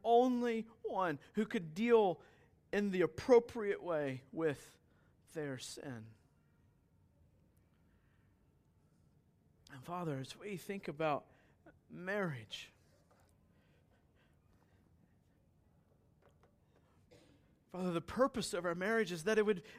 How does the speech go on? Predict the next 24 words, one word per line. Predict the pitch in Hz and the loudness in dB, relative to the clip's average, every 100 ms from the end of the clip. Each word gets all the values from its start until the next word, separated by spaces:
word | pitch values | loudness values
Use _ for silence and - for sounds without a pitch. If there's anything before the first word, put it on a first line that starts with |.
| - | -4
be | 220 | 6
a | 240 | 6
parable | - - 226 254 254 185 147 131 - _ _ _ _ _ _ _ _ _ _ - | 4 -2 4 6 6 4 -4 -8 -20 _ _ _ _ _ _ _ _ _ _ -6
of | 190 185 | -6 2
this | 220 - - - - | 4 4 -2 -16 0
incredibly | 269 214 - 240 277 285 285 240 254 | 2 2 -2 8 8 10 6 0 -4
glorious | 180 226 262 262 277 294 285 269 262 | -4 -4 0 4 6 6 4 2 -2
relationship | 240 240 233 226 - 214 180 | 0 2 2 -2 -4 -6 -6
between | 208 - 220 | -10 -6 -6
your | 208 | -6
Son | 185 - 185 175 160 - - - | -8 -6 -2 -2 -4 -14 -20 -18
and | - 165 165 147 | -6 -4 -4 -6
the | 151 | -8
bride | 143 156 156 147 135 - _ _ - | 0 2 4 2 -4 -10 _ _ -14
whom | 165 | -6
you | 165 | -2
have | 156 | -2
chosen | - 160 160 151 143 | -2 -2 -2 -2 -12
for | - 156 143 | -8 -4 -4
him, | 139 131 | -4 -4
and | 131 | -4
that | 127 | -6
he | 135 160 147 - - | -6 -6 -6 -8 -14
then | 143 139 131 | -6 -4 -4